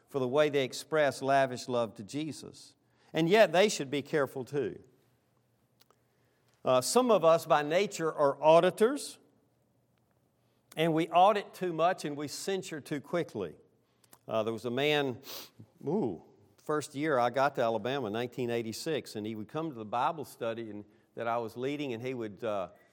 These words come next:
he would sit and he wouldn't say much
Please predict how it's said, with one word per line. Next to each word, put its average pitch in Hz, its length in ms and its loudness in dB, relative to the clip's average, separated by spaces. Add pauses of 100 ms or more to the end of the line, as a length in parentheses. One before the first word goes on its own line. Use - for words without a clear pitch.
(240)
he 135 100 -10
would 117 220 -8
sit 190 560 -6
and 113 240 -10 (240)
he 127 80 -12
wouldn't 208 320 -4
say 208 260 -10
much 117 480 -8